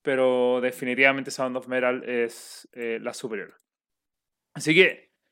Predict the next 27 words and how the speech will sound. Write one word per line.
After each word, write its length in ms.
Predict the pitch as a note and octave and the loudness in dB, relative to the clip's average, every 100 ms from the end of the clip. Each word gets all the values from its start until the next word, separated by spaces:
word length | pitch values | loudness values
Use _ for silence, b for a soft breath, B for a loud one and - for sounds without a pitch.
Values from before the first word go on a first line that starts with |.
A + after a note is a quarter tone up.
| _ | _
eso, 320 | G#3 F#3 D#3 | 4 6 6
eso 200 | E3+ G3+ | 4 4
han 60 | G3+ | 2
sido 460 | E3 - G#3+ G#3+ | 0 -2 0 0
nuestras 420 | G3+ F3 - F#3+ F#3+ | 0 -4 -4 -4 -4
apuestas 440 | - F3 F3 F3 | -4 -4 -4 -4
para 320 | - E3 D#3+ | 4 6 6
guión 520 | D3+ A2+ B2+ C#3+ E3+ | 2 -8 0 4 6
adaptado, 600 | F#3 F3 - D#3 D#3 D#3 B B _ | 8 6 6 8 10 8 B B _
guión 320 | A#2+ C#3 E3 | 0 4 4
original 600 | F3 C#3 - A#2+ C3+ - _ | 4 0 0 0 0 -4 _
y 180 | G3 A3+ | -4 -2
sonido. 640 | G#3+ D#3+ C3+ B2 C3 F3 b b _ | -2 -4 -6 -4 -6 -6 b b _
Eh, 200 | C3 B2+ C3 | -4 0 4
obviamente 360 | G#3 G#3+ G3+ | 4 4 2
esto 140 | - D#3+ | 4 6
lo 80 | |
vamos 180 | D3+ D3+ | 6 6
a 20 | |
revisar 360 | D3 C3+ G3 F3+ | 4 6 4 4
de 80 | E3 | 2
nuevo 200 | F3 E3+ | 0 0
cuando 200 | D3+ C#3 | 0 0
veamos 240 | D3 D3+ | 0 -2
mejor 220 | C#3 D3+ | -4 -6
película, 440 | - E3 G3 A3+ B3 b b b _ | -4 -4 -2 -4 -6 b b b _
pero, 1160 | D#3+ E3 E3+ E3+ E3+ E3+ F3 F3 F3 F3 F3 F3 | 2 4 4 4 4 4 4 4 2 0 -4 -8